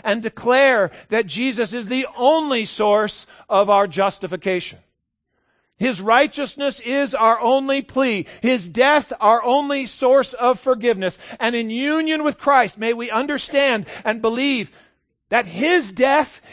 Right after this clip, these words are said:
is the only thing that crucifies our old nature.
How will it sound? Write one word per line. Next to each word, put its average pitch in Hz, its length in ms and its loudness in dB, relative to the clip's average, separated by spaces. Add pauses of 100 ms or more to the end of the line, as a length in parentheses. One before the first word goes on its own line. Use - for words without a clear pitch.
is 233 180 -6
the 254 220 -4
only 339 420 4
thing 233 300 -4
that 208 160 -2
crucifies 190 720 -2
our 180 200 2
old 175 240 -2
nature. 175 440 -6